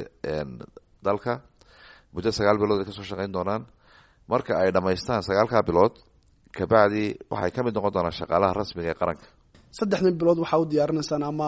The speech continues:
Speaker 2: baraysaan intii ku jiraan maxaa ka mid ah?
Speaker 1: Waxay isugu jirtaa laba. Mid waa madani, tababar madani ah, oo goobahooda ay ku qaadanayaan, habluhu waxay ku qaadanayaan jaamacadaha.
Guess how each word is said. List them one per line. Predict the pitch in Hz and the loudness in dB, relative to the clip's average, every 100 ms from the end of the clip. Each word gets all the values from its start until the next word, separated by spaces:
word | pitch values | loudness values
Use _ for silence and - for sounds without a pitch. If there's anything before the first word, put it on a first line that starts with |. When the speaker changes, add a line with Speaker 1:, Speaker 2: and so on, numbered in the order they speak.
| 147 | -2
Speaker 2:
baraysaan | 156 160 143 - 147 139 - | 0 0 -2 -4 -6 -6 -8
intii | 143 156 151 139 | -6 -6 -6 -10
ku | 151 | -10
jiraan | - 143 135 | -10 -8 -8
maxaa | 135 139 | -8 -10
ka | - 120 | -10 -12
mid | 113 | -12
ah? | - _ _ _ _ _ _ _ _ _ | -18 _ _ _ _ _ _ _ _ _
Speaker 1:
Waxay | - 131 127 | 2 4 4
isugu | - 143 | 0 -6
jirtaa | - - 92 | -6 -4 0
laba. | 90 98 92 - _ _ _ _ _ | 2 2 0 -4 _ _ _ _ _
Mid | 95 | -4
waa | 113 117 | 0 0
madani, | 107 113 123 - _ | 0 -2 -4 -10 _
tababar | - 87 107 98 | -8 -6 -4 -4
madani | 101 104 107 | -6 -4 -6
ah, | 123 120 _ _ _ _ _ _ _ - | -8 -12 _ _ _ _ _ _ _ 0
oo | 98 95 95 90 90 - - _ _ _ - | 4 6 6 4 2 -2 -12 _ _ _ -2
goobahooda | 92 117 127 110 95 | 4 6 6 2 2
ay | |
ku | 95 107 | -2 -2
qaadanayaan, | 98 104 98 | -2 -2 -2
habluhu | 95 127 127 | -2 2 2
waxay | 107 | 2
ku | - | -2
qaadanayaan | 101 104 90 80 | -2 -2 -4 -4
jaamacadaha. | 85 80 90 123 | -2 -2 -2 -2